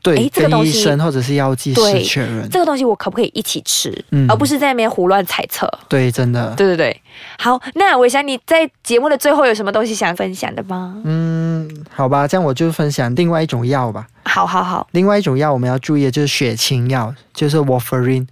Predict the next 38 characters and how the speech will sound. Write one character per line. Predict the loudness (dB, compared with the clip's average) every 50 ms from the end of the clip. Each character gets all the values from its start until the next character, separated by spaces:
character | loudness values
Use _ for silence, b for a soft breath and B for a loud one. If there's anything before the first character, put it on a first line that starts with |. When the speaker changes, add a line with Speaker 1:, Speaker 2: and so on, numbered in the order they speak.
| b b b b b b b b
Speaker 1:
让 | 2 2 2
我 | 2
们 | 2 2 0
血 | 0 0 0 0 0 0
流 | 0 0 0 0
更 | 0 0 -2 -2 -2
清。 | -2 -4 -4 -2 -2 -2 -2
Speaker 2:
嗯。 | -2
Speaker 1:
就 | 0 0 2
是 | 4 4 4 4 2 2
有 | 2 2 2
些 | 2 2 2 2 4
人， | 4 2 2 2
Speaker 2:
嗯。 |
Speaker 1:
尤 | 0 0
其 | 0 0 0
是 | 0 0 0
血 | 0 0 0 0 0 0
比 | -2 -2
较 | 0 0 0 0
浓 | 0 0 0 0 -2
的 | -2 -2
时 | -2 -2 -2
候 | -2 -2 -2 -2
吃 | -4 -4 -4 -2
的 | -2 -2 -2
那 | -2 -2
个 | -2 -2
药 | 0 0 0 0 0
呢， | -2 -2 -2 -4 -6 -8 -10 -8
Speaker 2:
嗯。 | -6 -6 -6 -8 -10 -16 -12
Speaker 1:
他 | -4 0 0
们 | 2 2 0
其 | 0 -2 -2
实 | -2 0 0
有 | 0 0 0
两 | 0 0 0 0 -2
种 | -2 -2 -2